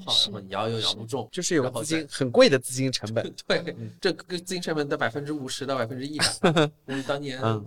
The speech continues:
Speaker 1: 对吧？前两年你随便买一个稍微优秀一点的基金，就是这样一个回报。啊，我，你，你的故事让我想起了那位，
Speaker 3: 嗯，
Speaker 1: 对，
Speaker 3: 但是这里我也不推荐大家，我还是希望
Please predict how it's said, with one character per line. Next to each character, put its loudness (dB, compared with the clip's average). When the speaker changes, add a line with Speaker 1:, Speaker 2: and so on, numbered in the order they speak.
Speaker 1:
对 2
吧？ 4
前 0
两 2
年 0
你 -2
随 -4
便 0
买 -2
一 -6
个 0
稍 -2
微 -2
优 0
秀 0
一 -2
点 -8
的 -12
基 -14
金， -10
就 -8
是 -10
这 -4
样 -6
一 -14
个 -14
回 -12
报。 -10
啊， -10
我， -4
你， -4
你 -10
的 -2
故 -6
事 -8
让 -2
我 -4
想 0
起 -4
了 -8
那 -8
位， -6
Speaker 3:
嗯， -12
Speaker 1:
对， -10
Speaker 3:
但 4
是 -8
这 4
里 6
我 2
也 2
不 0
推 0
荐 -2
大 0
家， -4
我 0
还 2
是 2
希 0
望 0